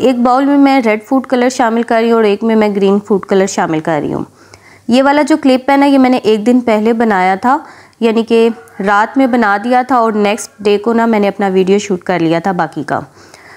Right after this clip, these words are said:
तो कलर्स को अच्छी तरह मिक्स करने के बाद ना तकरीबन एक एक मुट्ठी भर के ना हमने इसमें सफ़ेद चने डालने हैं। सफ़ेद चने डालकर हमने इसको पूरी रात भिगो कर रख देना है।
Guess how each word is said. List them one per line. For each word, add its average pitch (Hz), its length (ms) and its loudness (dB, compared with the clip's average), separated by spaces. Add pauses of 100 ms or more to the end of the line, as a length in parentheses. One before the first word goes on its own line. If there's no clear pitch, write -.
(160)
तो 233 160 2
कलर्स 277 340 0
को - 80 -2
अच्छी 254 180 -4
तरह 262 200 0
मिक्स 262 240 0
करने 233 260 0
के 254 120 0
बाद 202 300 0
ना 254 160 0 (200)
तकरीबन 226 480 0 (100)
एक 226 280 0
एक 233 300 0
मुट्ठी 233 580 2
भर 208 240 0
के 226 140 -2
ना 226 120 2
हमने 202 300 0
इसमें 214 220 -2
सफ़ेद 208 360 -2
चने 202 300 -2
डालने 156 360 0
हैं। 160 180 -2 (420)
सफ़ेद 240 380 -2
चने 254 260 0
डालकर 226 340 0
हमने 233 260 0
इसको 233 200 -4
पूरी 233 320 -2
रात 214 260 0
भिगो 208 360 0
कर 214 160 -2
रख 185 220 -4
देना 175 200 -2
है। 165 100 -4